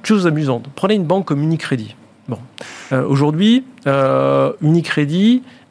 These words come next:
euh, c'est quarante-huit milliards de fonds propres, euh, sa, sa capitalisation boursière, c'est à peu près dix-huit milliards. C'est, c'est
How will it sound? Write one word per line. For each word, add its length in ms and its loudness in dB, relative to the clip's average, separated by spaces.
euh, 680 0
c'est 340 -4
quarante-huit 500 -4
milliards 340 2
de 80 -6
fonds 160 -8
propres, 480 -2
euh, 200 -2
sa, 160 -14
sa 180 -8
capitalisation 440 -2
boursière, 300 -2
c'est 100 -6
à 40 -2
peu 80 -4
près 160 -4
dix-huit 220 -2
milliards. 480 -2
C'est, 300 0
c'est 320 0